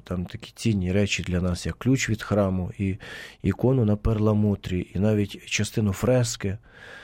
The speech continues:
там свято. Ми все це зберігаємо і плануємо все-таки, можливо, якийсь такий,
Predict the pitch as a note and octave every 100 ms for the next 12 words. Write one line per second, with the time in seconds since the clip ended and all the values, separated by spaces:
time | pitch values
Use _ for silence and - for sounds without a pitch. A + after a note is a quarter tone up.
0 | - _ - F2 - - F#2+ G#2+ B2 A2
1 | A2 G2+ G2+ G#2 A2+ D3+ C3+ G2 - G2+
2 | G2+ - - _ _ _ _ F#2+ G#2 B2
3 | A#2+ G2 F#2 - F#2 - F#2 F#2+ - -
4 | - - - - F2+ G#2 F#2 - G2 -
5 | F2+ G2 F#2